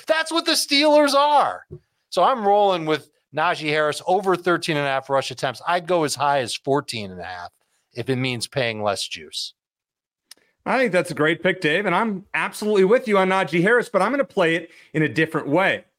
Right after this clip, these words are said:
Speaker 2: I'm going to go over sixty-five and a half rushing plus receiving yards at minus one twenty. You know, you had mentioned in the last four games, the Colts have been poor. But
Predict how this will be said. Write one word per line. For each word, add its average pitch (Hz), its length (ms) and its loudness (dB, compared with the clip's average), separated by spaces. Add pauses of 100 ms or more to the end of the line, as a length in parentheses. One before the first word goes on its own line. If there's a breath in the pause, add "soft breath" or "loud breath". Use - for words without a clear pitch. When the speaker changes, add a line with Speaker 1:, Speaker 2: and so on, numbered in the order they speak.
(200)
Speaker 2:
I'm 175 180 -2
going 214 220 2
to 190 60 0
go 175 200 2
over 190 300 2
sixty-five 190 680 -2
and 180 60 -4
a 165 40 -2
half 165 220 -4
rushing 165 600 0
plus 165 260 -2
receiving 180 400 0
yards 147 260 0
at 151 80 -6
minus 131 340 -4
one 143 200 -2
twenty. 170 400 -2 (320 soft breath)
You 196 100 2
know, 208 60 2
you 202 180 2
had 262 100 2
mentioned 214 340 0
in 190 60 2
the 175 60 4
last 165 300 0
four 180 180 2
games, 156 240 0
the 131 80 -2
Colts 180 320 -2
have 139 140 -2
been 139 260 -2
poor. 143 400 2 (580)
But 190 300 -2